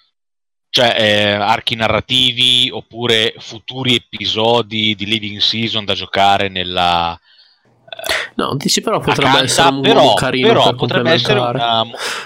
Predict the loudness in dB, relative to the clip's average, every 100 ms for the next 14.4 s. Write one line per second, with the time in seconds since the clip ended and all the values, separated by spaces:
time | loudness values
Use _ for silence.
0 | -6 -2 -2 -4 -12 -12 -2 -2 0 -2
1 | 0 0 0 4 4 4 2 0 -2 -2
2 | -4 -4 -2 0 -2 -2 -2 -2 -4 -4
3 | -2 -2 -2 0 0 0 0 0 0 0
4 | 0 -2 -2 -2 -2 -4 -4 -6 -6 -6
5 | -4 -4 -6 -8 _ -14 -10 -10 -10 -2
6 | -2 0 -4 0 -2 -2 -2 -2 2 0
7 | 0 -8 -20 _ -20 _ -20 -16 -14 -6
8 | -2 0 -2 -6 -2 -4 0 0 0 -6
9 | -8 -6 -2 -2 -2 -2 -4 -2 -2 -2
10 | 0 2 4 4 2 0 -2 -6 -4 -2
11 | 0 0 -2 -4 -4 _ -4 -2 0 2
12 | 0 -2 -2 -2 -4 -10 -16 _ -14 0
13 | 0 0 -6 -10 -10 -16 -16 -16 -14 -16
14 | -12 -6 -6 -6